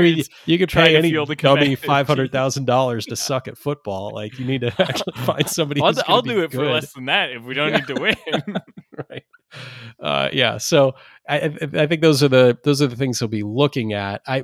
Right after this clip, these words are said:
Speaker 1: I wonder how much he's gonna be looking at, like,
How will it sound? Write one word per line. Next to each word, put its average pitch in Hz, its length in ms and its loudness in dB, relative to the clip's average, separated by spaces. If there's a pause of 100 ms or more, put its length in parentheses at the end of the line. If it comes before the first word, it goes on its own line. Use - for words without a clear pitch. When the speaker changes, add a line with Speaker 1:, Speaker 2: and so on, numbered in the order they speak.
Speaker 1:
I 135 120 -2
wonder 147 640 2
how 127 200 -4
much 123 300 2
he's 101 240 -4
gonna 110 200 -2
be 107 520 -4
looking 107 400 -6
at, 101 240 -6
like, 98 320 -10